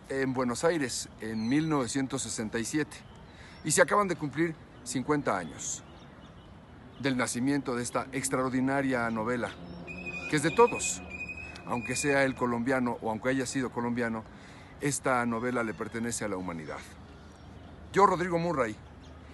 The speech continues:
el día cinco de abril a las ocho de la noche en el Lunario, voy a interpretar justamente a la novela, al libro. Yo me convierto en el libro Cien años de soledad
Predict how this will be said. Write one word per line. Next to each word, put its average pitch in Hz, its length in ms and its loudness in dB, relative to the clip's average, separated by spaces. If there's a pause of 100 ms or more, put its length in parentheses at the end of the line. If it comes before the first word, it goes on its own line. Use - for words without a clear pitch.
(100)
el - 120 -2
día 180 160 4
cinco 190 400 0
de 131 100 2
abril 127 340 0 (360)
a 107 60 -6
las 110 160 -4
ocho 147 200 0
de 135 60 4
la 123 100 2
noche 127 280 0
en 120 100 0
el 113 120 0
Lunario, 110 500 2 (640)
voy 175 160 6
a 190 40 6
interpretar 139 720 2
justamente 120 760 0 (340)
a 101 100 -2
la 101 100 -2
novela, 98 380 -6 (560)
al 110 180 -4
libro. 131 280 2 (640)
Yo 165 120 8
me 190 140 4
convierto 175 840 2 (140)
en 135 180 4
el 120 140 0
libro 143 300 4
Cien 135 380 2
años 135 300 4
de 110 60 -4
soledad 113 440 2